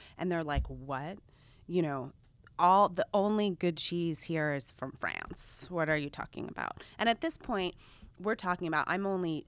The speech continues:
able to even sell artisan cheese to wealthy people in fine dining environments. Um, so I was super, it, less so, you know, my turn on cheese was less so, like, one specific cheese than this whole category that was just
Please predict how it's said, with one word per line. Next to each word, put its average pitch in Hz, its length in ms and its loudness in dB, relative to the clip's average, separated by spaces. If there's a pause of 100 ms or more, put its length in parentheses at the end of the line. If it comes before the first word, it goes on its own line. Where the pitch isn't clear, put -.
able 156 280 -6
to 143 200 -10
even 143 420 -6
sell 180 520 2
artisan 139 440 -6
cheese 139 340 -6
to - 160 -8 (200)
wealthy 147 420 -4
people - 400 -8 (140)
in 180 100 -2
fine 143 240 -2
dining 135 480 -6 (300)
environments. 135 720 -8 (580)
Um, 160 320 2
so - 180 0
I 214 100 6
was 247 180 2
super, 185 1000 0 (560)
it, - 140 -12
less 202 280 2
so, 202 720 0 (200)
you 180 140 0
know, 170 120 2
my 170 180 0
turn 220 360 0
on 190 180 2
cheese 180 280 -4
was 156 160 -4
less 160 140 -2
so, 165 140 -2
like, 147 200 -4
one 151 280 -2
specific 147 460 -8
cheese 202 500 -4
than 165 180 -2
this 151 180 -2
whole 165 320 -4
category 147 720 -4
that 131 160 -8
was 143 180 -10
just - 460 -12